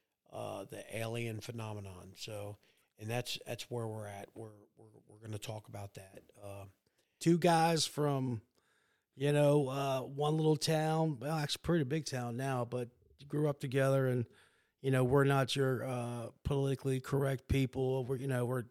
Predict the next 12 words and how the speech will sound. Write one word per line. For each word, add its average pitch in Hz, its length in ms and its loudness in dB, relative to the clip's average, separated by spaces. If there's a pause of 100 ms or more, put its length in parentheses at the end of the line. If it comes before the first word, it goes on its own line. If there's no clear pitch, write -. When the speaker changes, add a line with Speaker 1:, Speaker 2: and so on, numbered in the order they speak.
(120)
Speaker 2:
don't 135 220 -2
s-, - 220 -8 (200)
say 135 200 -2
we're 127 120 0
professionals, 127 920 -4 (460)
anything 139 380 6
but 131 240 2
that. 123 180 -2
But 127 160 -2
we 131 120 0
have 135 180 2
a, 120 120 -2